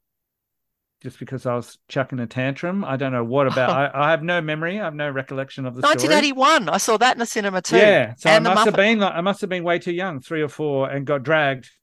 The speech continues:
Speaker 1: having a tantrum, and Dad had to take me out. And so he didn't get to see the last forty minutes or something of the movie
Speaker 2: Ah.
Speaker 1: because I had a meltdown.
Speaker 2: The Muppet movie.
Speaker 1: Yeah.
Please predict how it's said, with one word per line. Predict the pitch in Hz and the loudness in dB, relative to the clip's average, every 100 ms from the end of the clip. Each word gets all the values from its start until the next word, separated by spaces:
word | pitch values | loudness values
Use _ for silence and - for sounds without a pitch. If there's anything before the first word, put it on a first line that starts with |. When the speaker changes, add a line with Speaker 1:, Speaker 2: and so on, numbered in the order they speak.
| 156 | -12
Speaker 1:
having | 135 151 | -8 -6
a | 139 | -6
tantrum, | 135 147 139 147 135 | -4 -4 -2 -4 -4
and | 131 127 | -4 -4
Dad | 131 131 | 0 0
had | 120 | -2
to | |
take | 120 135 127 | -4 -6 -4
me | 123 | -4
out. | 123 120 - _ _ _ _ _ | -4 -6 -8 _ _ _ _ _
And | 131 127 | -8 -6
so | 131 | -4
he | 120 135 | -2 -2
didn't | 131 123 | -4 -4
get | 127 | -8
to | 131 | -8
see | 131 135 127 | -6 -4 -4
the | 120 | -4
last | 120 113 117 _ _ _ | -2 -4 -6 _ _ _
forty | - 123 113 | -10 -6 -6
minutes | 113 123 - | -6 -8 -10
or | |
something | 127 117 117 | -10 -10 -10
of | 110 | -10
the | 110 | -8
movie | 113 104 98 - _ - | -8 -8 -12 -18 _ -16
Speaker 2:
Ah. | - - | -16 -18
Speaker 1:
because | 113 104 113 | -20 -12 -10
I | 113 107 - - | -8 -10 -12 -14
had | - 113 | -10 -8
a | |
meltdown. | 107 113 120 123 113 107 _ _ _ _ _ _ _ _ _ _ | -6 -8 -6 -6 -6 -10 _ _ _ _ _ _ _ _ _ _
Speaker 2:
The | 185 | -2
Muppet | 180 180 - 208 | 2 2 2 -2
movie. | 180 170 160 120 - _ _ _ - | -2 -2 -4 -8 -10 _ _ _ -2
Speaker 1:
Yeah. | 196 180 | 0 0